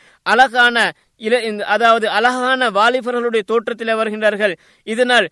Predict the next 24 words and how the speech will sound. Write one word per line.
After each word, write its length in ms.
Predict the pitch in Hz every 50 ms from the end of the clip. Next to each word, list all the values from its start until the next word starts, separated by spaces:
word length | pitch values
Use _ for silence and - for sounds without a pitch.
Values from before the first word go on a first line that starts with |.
| _ _ _
நபி 220 | - 214 214 220
லூத் 240 | 220 254 269 262 269
அலைஹிஸ்ஸலாம் 400 | 254 254 247 226 - 226 233 226
அவர்கள் 240 | 226 220 220 202 -
பயந்து 220 | 208 240 247 233 247
விடுகின்றார்கள். 560 | 233 220 233 233 220 220 226 220 214 208 208 -
காரணம் 360 | - 185 202 220 226 233 226
என்னன்னு 220 | 220 214 214 214 -
சொன்னால், 300 | - - 214 214 190 165 _ _ _ _ _ _ -
அவர்களுடைய 440 | 202 233 247 247 247 254 226 233 220 196
சமூகத்திலே 600 | 208 214 226 240 226 233 226 - 220 214 220 190 165 _ _ _ _
இதற்கு 360 | - 196 233 247 - - 226
முன்னால் 420 | 214 220 240 254 262 269 262 254 240
இல்லாத 560 | 233 226 233 247 254 247 247 240 240 226 202
ஒரு 200 | 220 226 220 202 165 _ _ _ _
கொடூரமான 600 | - 214 220 262 277 277 262 254 254 247 240 233
ஒரு 140 | 226 220 -
பாவம் 360 | - 202 214 233 247 240 226
இருந்து, 280 | 226 226 226 226 220 214 -
பரவி 300 | 208 208 226 233 233 226
இருந்தது. 400 | 220 220 214 214 214 202 208 190 160 _ _ _ -
அதுதான் 380 | - 202 233 - 240 233 214
ஓரினச் 500 | 160 202 220 240 247 240 233 226 - - -
சேர்க்கை. 340 | 214 214 208 - - 208